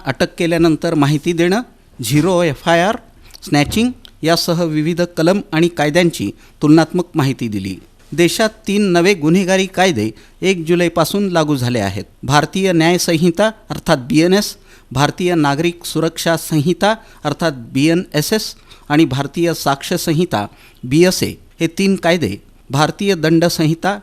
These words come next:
अठराशे साठ आयपीसी, फौजदारी प्रक्रिया संहिता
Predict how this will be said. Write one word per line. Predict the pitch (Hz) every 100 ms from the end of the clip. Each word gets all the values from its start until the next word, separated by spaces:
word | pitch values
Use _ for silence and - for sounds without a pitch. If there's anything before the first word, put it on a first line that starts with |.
| -
अठराशे | 143 - 156 - 160
साठ | - 175 214 - _
आयपीसी, | 131 135 175 160 240 254 - - _ -
फौजदारी | 156 147 175 180
प्रक्रिया | 175 156 - 165 156
संहिता | - 156 185 -